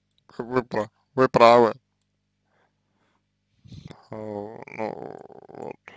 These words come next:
в том смысле, что человек, э, действительно,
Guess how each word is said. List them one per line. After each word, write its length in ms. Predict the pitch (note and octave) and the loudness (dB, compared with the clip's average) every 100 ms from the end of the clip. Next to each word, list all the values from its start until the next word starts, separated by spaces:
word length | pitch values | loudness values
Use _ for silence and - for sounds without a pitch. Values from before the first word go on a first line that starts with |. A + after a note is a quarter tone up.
| - _ _ | -20 _ _
в 80 | - | -8
том 360 | A2+ A2+ G#2+ G#2 | -6 -4 -8 -18
смысле, 500 | - A#2 A2 A2+ G#2 | -12 -8 -8 -8 -12
что 420 | - A2+ A2+ - _ _ _ _ _ _ _ _ | -10 -10 -10 -12 _ _ _ _ _ _ _ _
человек, 520 | - - A2 A2 A2+ - - | -16 -8 -4 -2 -2 -4 -10
э, 160 | A2+ - - - - - - - G1+ G1+ G1+ G1+ G#2+ | -10 -10 -12 -16 -16 -16 -16 -18 -18 -18 -18 -18 -18
действительно, 1400 | G#2 - - A#2+ B2 A#2 G#2+ G2+ - - - - - | -20 -18 -14 -12 -10 -6 -4 -2 -4 -6 -10 -14 -18